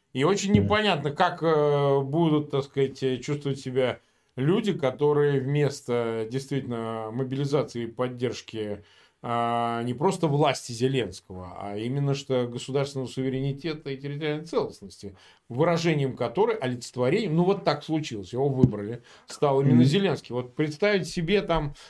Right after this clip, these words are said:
Speaker 1: м, какой-то... я почему вот задаю этот вопрос, вот,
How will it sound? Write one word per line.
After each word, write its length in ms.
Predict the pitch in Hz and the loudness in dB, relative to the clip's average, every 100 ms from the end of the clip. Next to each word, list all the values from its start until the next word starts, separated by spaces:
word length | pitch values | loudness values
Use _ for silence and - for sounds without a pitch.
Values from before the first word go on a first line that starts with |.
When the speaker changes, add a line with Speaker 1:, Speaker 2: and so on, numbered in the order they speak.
| _ | _
Speaker 1:
м, 280 | 139 139 143 | -4 -2 0
какой-то... 1400 | 151 147 165 151 147 143 139 131 131 131 131 131 127 127 131 | -2 0 0 2 0 2 4 4 2 2 2 2 0 -2 -2
я 160 | 151 185 | -2 0
почему 340 | 190 226 220 | -2 -2 0
вот 100 | 156 | 0
задаю 280 | 160 180 170 | 0 0 -2
этот 120 | 170 | -2
вопрос, 340 | 202 302 320 | -2 -2 -2
вот, 220 | 202 170 | -2 -4